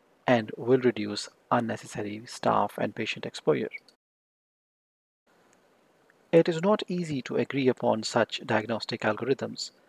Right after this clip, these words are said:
Varying sizes and specialties of hospital, varying population demographics, weather, proportion of elderly in a community, strength of public health systems,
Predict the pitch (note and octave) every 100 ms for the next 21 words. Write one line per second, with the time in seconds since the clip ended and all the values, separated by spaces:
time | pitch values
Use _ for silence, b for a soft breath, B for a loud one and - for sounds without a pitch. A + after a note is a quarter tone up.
0 | b b _ - A#2+ B2+ A2+ G#2+ - B2+
1 | A2 G#2+ - - A2 G#2 G2+ - A2+ -
2 | G#2+ - C3+ A#2 A#2 G#2 - A2 - A#2+
3 | C3+ G3+ _ b b b b b b b
4 | b _ - B2+ B2+ A#2+ A2 A#2 A#2 A#2
5 | - A2 G#2+ A2 D3+ D#3+ A#2+ - - -
6 | _ _ _ - A2+ A#2+ G2+ G#2 C3 G3+
7 | _ C#3 - B2+ A2+ B2 A2+ - A2+ A2
8 | - - b b b _ C#3+ A#2+ A#2 A2+
9 | A#2 B2+ A#2+ A#2 A#2+ A#2+ D#3+ C#3+ A#2+ G#2+
10 | - _ _ - - - A#2+ A2 - -
11 | A#2 A2 - - C3 A#2 A2 - A#2 -
12 | E3 - A2+ A2+